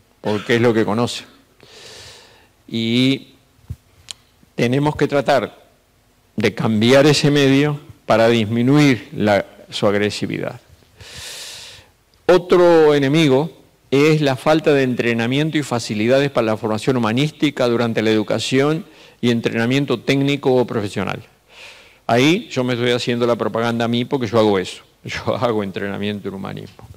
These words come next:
evidentemente. Pero la falta de eso es un enemigo de la empatía.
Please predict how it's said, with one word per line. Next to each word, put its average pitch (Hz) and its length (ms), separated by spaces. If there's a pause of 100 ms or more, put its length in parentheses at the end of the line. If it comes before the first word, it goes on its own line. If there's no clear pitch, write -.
(320)
evidentemente. 107 760 (180)
Pero 117 200
la 117 160
falta 180 480
de 147 140
eso 151 260
es 147 120
un 131 120
enemigo 117 480
de 98 80
la 98 80
empatía. - 440